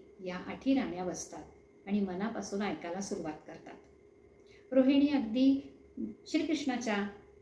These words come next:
बाललीलांपासून सुरुवात करते. तो लहानपणी कसा लोणी चोरायचा, कसं गोपांबरोबर खेळायचा, सगळ्या गोपाळांना घेऊन त्या पांढऱ्या शुभ्र गायी धष्टपुष्ट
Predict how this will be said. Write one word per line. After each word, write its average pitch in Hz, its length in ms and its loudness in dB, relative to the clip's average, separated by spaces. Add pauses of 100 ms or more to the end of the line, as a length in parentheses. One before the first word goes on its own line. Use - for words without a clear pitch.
(120)
बाललीलांपासून 226 960 2
सुरुवात 190 320 2 (160)
करते. - 400 -12 (840)
तो 220 80 0
लहानपणी 208 480 2
कसा 254 420 0
लोणी 196 240 2
चोरायचा, 180 480 -6
कसं 208 540 -6
गोपांबरोबर 202 800 0
खेळायचा, 180 640 -2 (680)
सगळ्या 240 220 4
गोपाळांना 214 600 2
घेऊन 202 320 0
त्या 233 120 -4
पांढऱ्या 208 420 -4
शुभ्र 220 420 0
गायी 190 400 -2
धष्टपुष्ट - 640 -8